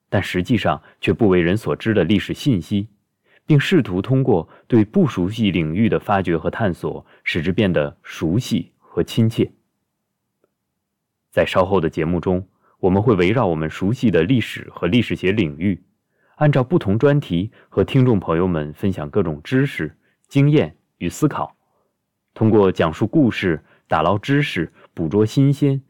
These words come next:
给现代人的生活添加一点儿盐。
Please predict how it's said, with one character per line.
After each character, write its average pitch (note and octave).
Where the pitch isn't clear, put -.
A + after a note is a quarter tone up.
给 F2+
现 C3
代 G2
人 D#2+
的 F2+
生 A2+
活 D#2+
添 -
加 F2
一 G2+
点 E2
儿 C2+
盐。 D#2